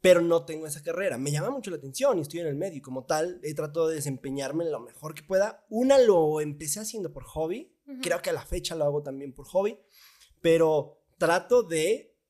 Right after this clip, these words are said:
Speaker 1: si ya lo estoy haciendo, tratar de hacerlo bien.
Speaker 2: Ujú.
Speaker 1: Entonces, la cosa ahí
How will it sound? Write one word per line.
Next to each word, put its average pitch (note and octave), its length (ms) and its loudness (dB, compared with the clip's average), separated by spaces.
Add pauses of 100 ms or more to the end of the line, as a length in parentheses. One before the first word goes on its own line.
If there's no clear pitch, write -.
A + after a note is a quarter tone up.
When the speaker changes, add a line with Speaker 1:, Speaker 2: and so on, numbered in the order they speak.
(100)
Speaker 1:
si D#3+ 200 -4
ya G3 120 6
lo B3 80 6
estoy A3 180 -2
haciendo, F3 540 0
tratar C3+ 320 -10
de B2+ 60 -12
hacerlo C3+ 320 -6
bien. F#3+ 320 -6 (200)
Speaker 2:
Ujú. C4+ 180 -20
Speaker 1:
Entonces, D3 400 -2
la D#3+ 280 -2
cosa B3+ 320 0
ahí F3+ 440 -2